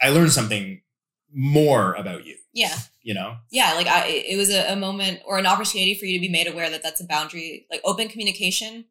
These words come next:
Speaker 2: about our direction or where we are in terms of being in a relationship and a couple, like, that's something I'll need. So essentially, like, I would bring it up, but by doing that with Kyle, like, like, he's in, like, he's saying that he, he was able to pick up that I like doing that.
Speaker 1: Yes.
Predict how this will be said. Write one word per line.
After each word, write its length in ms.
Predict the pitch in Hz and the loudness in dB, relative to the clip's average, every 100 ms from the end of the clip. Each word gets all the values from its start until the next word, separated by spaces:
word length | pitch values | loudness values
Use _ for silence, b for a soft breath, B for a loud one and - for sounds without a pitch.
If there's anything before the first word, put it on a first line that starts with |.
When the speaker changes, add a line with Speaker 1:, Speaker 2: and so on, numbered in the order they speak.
| - | -6
Speaker 2:
about 420 | 180 170 170 - _ _ 170 | 2 2 2 -4 _ _ -6
our 160 | 180 175 | -4 -4
direction 680 | 175 165 175 220 214 226 - - | -4 -2 -2 -6 -8 -14 -18 -10
or 200 | 180 175 | -8 -6
where 160 | 175 175 | -6 -6
we 140 | 170 | -4
are 400 | 165 175 180 - - | -4 -4 -6 -8 -10
in 200 | - 170 | -6 -4
terms 280 | 175 185 190 | -4 -6 -8
of 80 | 190 | -8
being 200 | 190 190 | -8 -8
in 160 | - 196 | -8 -10
a 40 | |
relationship 400 | 190 202 202 208 | -10 -10 -12 -14
and 260 | 196 - 196 | -10 -6 -6
a 60 | 202 | -8
couple, 480 | 208 208 247 254 _ - | -10 -12 -14 -14 _ -6
like, 140 | 175 | -2
that's 180 | 170 165 | 0 0
something 260 | 185 175 165 | 0 -2 -2
I'll 140 | 156 160 | -2 -2
need. 180 | 156 - | -4 0
So 220 | - 214 | 2 2
essentially, 440 | 220 269 262 269 240 | 2 0 -2 -2 0
like, 140 | 202 | 2
I 140 | 190 233 | 2 0
would 140 | 196 | -2
bring 160 | 185 170 | -2 -2
it 100 | 151 | 2
up, 280 | 165 - - | 2 0 -6
but 280 | 175 165 - _ | -2 -2 -2 _
by 200 | 170 180 | 0 2
doing 320 | 175 190 196 | 2 -2 -2
that 140 | 190 165 | 0 0
with 160 | 175 | -4
Kyle, 300 | - 175 165 | -6 -2 0
like, 180 | 165 151 92 - - - | -2 -6 -10 -18 -14 -8
like, 120 | 175 | -6
he's 220 | 180 175 | -4 -4
in, 160 | 170 170 - - | -4 -8 -16 -12
like, 100 | 170 | -12
he's 180 | 180 180 | -2 0
saying 200 | 190 180 | 2 0
that 140 | 160 | 0
he, 280 | 180 185 175 175 | -4 -6 -6 -10
he 140 | 196 | -8
was 100 | 190 | -4
able 160 | 185 175 | -4 -4
to 100 | 175 | -4
pick 160 | 175 | -2
up 120 | 175 | -2
that 100 | 165 | 0
I 120 | 147 147 | -2 -2
like 160 | 156 | -6
doing 200 | 151 143 | -8 -12
that. 220 | - - - | -12 -18 -2
Speaker 1:
Yes. 460 | 120 - - - | 0 2 0 -4